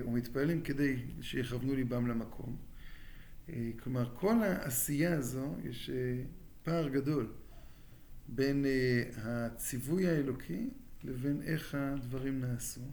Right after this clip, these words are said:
ובפער שבין הציווי לבין המעשה, הופיעה לנו פרשת, אה, כי תישא, הפרשה של, אה, של המשבר, של חטא העגל, של, אה, הפער בין החפץ האלוקי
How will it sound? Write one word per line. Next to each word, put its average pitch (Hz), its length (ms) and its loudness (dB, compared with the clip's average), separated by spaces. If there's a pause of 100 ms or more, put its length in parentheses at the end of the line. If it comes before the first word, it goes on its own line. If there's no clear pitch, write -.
(880)
ובפער 139 640 2
שבין 147 480 0
הציווי 131 720 2 (160)
לבין 123 260 0
המעשה, 185 680 2 (140)
הופיעה 170 320 0
לנו 160 300 2
פרשת, 143 560 -2
אה, 139 200 0 (420)
כי - 120 -4
תישא, - 460 -2 (800)
הפרשה 127 480 0
של, 151 380 2
אה, 151 320 2 (200)
של 135 200 0
המשבר, 139 400 4
של 143 180 0
חטא 156 260 2
העגל, 147 360 6 (480)
של, 123 460 2
אה, 123 260 4 (680)
הפער 147 640 2 (120)
בין 135 400 0
החפץ 135 840 -2
האלוקי 123 560 4